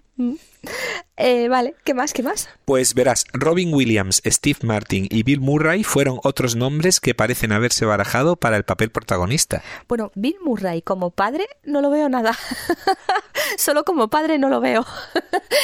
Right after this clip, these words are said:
Speaker 1: Que esté en esa situación, sí, pero como padre, eh, <laughs> no, no me encaja.
Speaker 2: Por su parte, Arnie, que ya sabemos que se hizo con el papel,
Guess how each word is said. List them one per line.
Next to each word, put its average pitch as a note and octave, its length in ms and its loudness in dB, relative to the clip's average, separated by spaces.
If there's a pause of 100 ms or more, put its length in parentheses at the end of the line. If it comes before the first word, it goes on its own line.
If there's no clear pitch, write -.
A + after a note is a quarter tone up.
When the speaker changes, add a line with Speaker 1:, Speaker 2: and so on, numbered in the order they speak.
(160)
Speaker 1:
Que E4 80 -2
esté C#4 180 -2
en C4+ 80 -2
esa E4 200 -2
situación, C#4 520 0
sí, C#4 280 0 (320)
pero B3 200 0
como A#3 280 -2
padre, D#4 280 0 (220)
eh, C4+ 340 2 (240)
<laughs> F4+ 280 -2
no, C#4 260 2
no B3+ 120 0
me D4 80 2
encaja. B3 400 -2 (1200)
Speaker 2:
Por C3 160 0
su C3 120 0
parte, G3 440 0
Arnie, E3+ 340 0
que C3+ 180 0
ya C3 100 2
sabemos C#3 400 0
que A2+ 120 -2
se G#2 100 0
hizo G2+ 180 -2
con A2 140 -2
el A2+ 80 -2
papel, C3+ 360 0